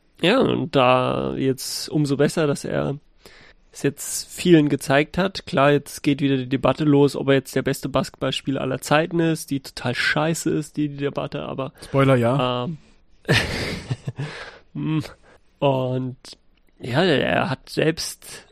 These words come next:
Speaker 1: äh, nach dem Spiel gemeint, hey, er, er möchte endlich respektiert werden, er möchte, dass sein, sein Team, bei dem er ist, respektiert wird. Mm, er wird häufiger als, als so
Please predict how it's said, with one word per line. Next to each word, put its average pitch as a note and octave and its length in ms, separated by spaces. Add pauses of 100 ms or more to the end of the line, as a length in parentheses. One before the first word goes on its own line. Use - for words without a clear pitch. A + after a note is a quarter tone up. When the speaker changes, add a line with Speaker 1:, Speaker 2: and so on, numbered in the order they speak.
(140)
Speaker 1:
äh, D3 540 (480)
nach C#3+ 260
dem D3+ 100
Spiel E3+ 280
gemeint, D3+ 480
hey, - 220
er, C3+ 400
er - 120
möchte C#3 300
endlich - 340
respektiert - 560
werden, D3 380
er - 80
möchte, C3+ 300
dass C#3+ 200
sein, B2+ 480
sein C3+ 220
Team, F3 380
bei C#3+ 100
dem C#3 180
er E2+ 80
ist, - 220
respektiert C#3 560
wird. C#3 240 (720)
Mm, C#3 500
er B2+ 460 (160)
wird C#3 420
häufiger D3+ 440
als, C3+ 460
als B2 220
so B2 280